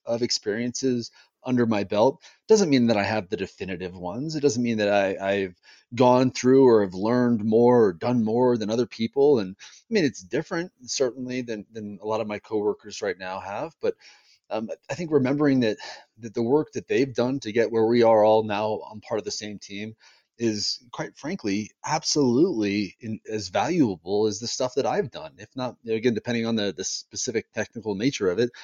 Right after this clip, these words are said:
even more so in some cases. Um, so I, I think that helps me, you know, ask more questions as I try to re-, retain humility and, and, and try to think, you know, "Well, I don't have all the answers,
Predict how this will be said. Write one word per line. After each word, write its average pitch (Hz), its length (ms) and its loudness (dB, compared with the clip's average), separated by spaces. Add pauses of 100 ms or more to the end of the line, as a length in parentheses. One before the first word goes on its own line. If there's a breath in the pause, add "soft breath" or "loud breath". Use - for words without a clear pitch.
(200 loud breath)
even 147 220 4
more 185 200 4
so 95 280 -4
in 87 80 -10
some 87 180 -10
cases. 78 540 -14 (600)
Um, 95 180 -8
so 127 140 0
I, 104 240 -2
I 139 40 -4
think 151 240 -2
that 147 220 4
helps - 320 -4
me, 123 340 0 (560)
you 113 100 -6
know, 101 120 -8
ask 139 460 -4
more 120 220 0
questions 85 600 -6
as 110 160 -4
I 110 80 0
try 120 180 -4
to 113 80 -2
re-, 104 240 -4
retain 120 460 -4
humility 98 580 -4
and, 90 140 -14
and, 101 300 -10
and 95 340 -12
try 120 140 -4
to 107 80 -2
think, - 600 -4 (260)
you 110 80 -12
know, 98 120 -10
"Well, 101 260 -6 (140)
I 120 80 -4
don't 143 220 2
have 120 140 -2
all 98 100 -2
the 95 160 -6
answers, 87 500 -8